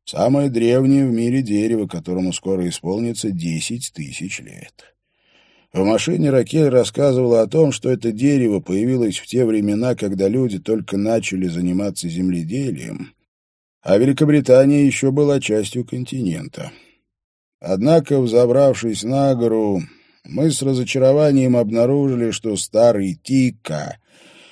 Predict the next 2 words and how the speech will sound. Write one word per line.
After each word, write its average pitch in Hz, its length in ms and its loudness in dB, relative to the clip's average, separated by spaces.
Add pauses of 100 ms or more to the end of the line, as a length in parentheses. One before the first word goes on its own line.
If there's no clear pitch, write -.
(260)
неказистая, 170 1080 2
кривая 139 880 4